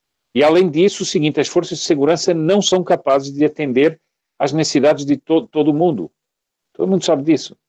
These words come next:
Agora, esses, esses,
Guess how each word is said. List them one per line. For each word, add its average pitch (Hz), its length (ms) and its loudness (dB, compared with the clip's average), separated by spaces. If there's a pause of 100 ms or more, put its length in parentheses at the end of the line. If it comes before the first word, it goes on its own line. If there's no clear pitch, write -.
(560)
Agora, 127 500 0 (1120)
esses, - 720 -2 (120)
esses, 135 1040 0